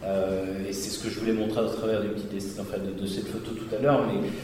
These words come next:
il faut regarder aussi le côté humain de, des grands, des grands leaders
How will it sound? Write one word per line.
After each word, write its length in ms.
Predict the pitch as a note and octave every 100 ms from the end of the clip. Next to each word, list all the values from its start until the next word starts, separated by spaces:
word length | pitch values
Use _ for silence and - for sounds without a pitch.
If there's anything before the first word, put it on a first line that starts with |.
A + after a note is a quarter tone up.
| - - - -
il 80 | B2+
faut 180 | B2+ C3
regarder 400 | B2+ A#2+ B2 C3+
aussi 320 | B2+ - B2+
le 100 | C#3
côté 300 | A#2 B2+ A#2 A#2
humain 400 | B2 C3 - - - - - - - - A2 B2
de, 180 | B2+
des 180 | B2 B2+
grands, 680 | B2 A#2 C#3+ D3 D3 C#3+ C#3+ - - - - - -
des 100 | C3
grands 240 | B2+ D3 D#3+
leaders 720 | D#3+ D3 C#3+ C3+ - -